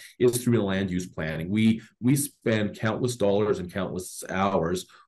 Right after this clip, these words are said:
working on these documents to try to, to bring a balance and to make sure that everybody, you know, ev-, you know, everybody, everybody can coexist peacefully. And, you know, we're not having a, you know, we're not having a feedlot right beside a nursery school, right? Like, we're, we're trying to, we're trying to,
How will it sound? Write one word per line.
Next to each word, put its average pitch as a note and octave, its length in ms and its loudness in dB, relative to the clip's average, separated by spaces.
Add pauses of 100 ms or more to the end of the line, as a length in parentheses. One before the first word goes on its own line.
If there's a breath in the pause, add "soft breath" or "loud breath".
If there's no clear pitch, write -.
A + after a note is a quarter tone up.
(140)
working A2+ 400 2
on G2+ 100 -2
these G2+ 160 0
documents F#2 640 -2
to - 60 -18
try G#2 260 0
to, A2+ 240 2
to - 100 -10
bring G2+ 220 0
a A#2+ 40 2
balance F2+ 540 -4 (220 loud breath)
and G#2 100 -4
to A2+ 80 -2
make A#2+ 160 4
sure C#3 240 0
that B2 160 2
everybody, F#2+ 640 2 (240 loud breath)
you G2+ 40 -4
know, F2+ 280 -2 (120)
ev-, C3 360 4
you A#2 200 2
know, G#2 100 0
everybody, A#2 720 4 (100)
everybody C#3+ 440 4
can C#3 160 -2
coexist G#2 880 2
peacefully. G2 440 -4
And, F#2 80 -2
you G2+ 60 0
know, G2+ 60 0
we're G#2 140 2
not G#2+ 160 0
having G#2 300 0
a, F#2 260 2 (360 loud breath)
you G2 80 0
know, F2+ 220 0 (220 loud breath)
we're G2+ 80 0
not A2 160 2
having G#2 200 2
a G2 120 -4
feedlot G2+ 480 2
right G#2 220 0
beside G2+ 480 2
a - 20 4
nursery A#2 380 2
school, - 280 -4
right? G#2+ 300 0
Like, A#2+ 180 4
we're, C3+ 220 6
we're C3 80 4
trying B2 320 2
to, A2 340 2
we're A2 140 2
trying A#2 300 0
to, A2+ 340 0